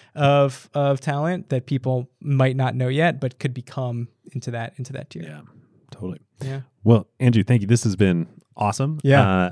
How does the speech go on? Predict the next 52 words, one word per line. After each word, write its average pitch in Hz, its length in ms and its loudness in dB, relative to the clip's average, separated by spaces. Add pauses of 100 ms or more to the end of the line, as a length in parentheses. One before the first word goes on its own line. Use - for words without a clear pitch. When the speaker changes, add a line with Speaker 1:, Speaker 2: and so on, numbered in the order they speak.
Speaker 1:
Yeah, 98 140 -4
this 117 100 -2
has 117 80 6
been 120 80 4
Speaker 2:
L 120 60 8
Ps, 110 40 2
we 110 60 8
Speaker 1:
great. 92 80 4
Speaker 2:
hope 107 180 4
you, 98 320 4
uh, 92 320 2 (120)
enjoyed 95 340 0
this. 117 240 4 (360)
No 92 60 0
matter 92 180 4
where 107 120 4
you 151 100 2
sit 98 160 0
in 85 80 -6
the 80 160 -4
ecosystem, 82 680 -4
uh, 78 260 -2 (300)
I'm - 80 -10
sure - 160 -4
you 92 80 0
took 92 180 -6
away, 82 400 -2
uh, 78 220 -4 (180)
something 117 320 -2
valuable 73 400 -4
from 76 300 -10
this. 73 260 -10
And, 73 320 -10
um, 143 280 -12 (180)
you - 80 -8
know, - 20 -6
certainly 90 300 -4
for 82 240 -6 (600)
me 104 180 4
and, 87 240 -2
and 80 500 -10
I 135 100 -16
think - 160 -12
I - 40 -12
speak 107 200 -2
for 85 100 -8
Ben 104 160 -4
here, 80 400 -4
uh, 78 280 -8
for 82 240 -10
us - 200 -12
as 73 440 -12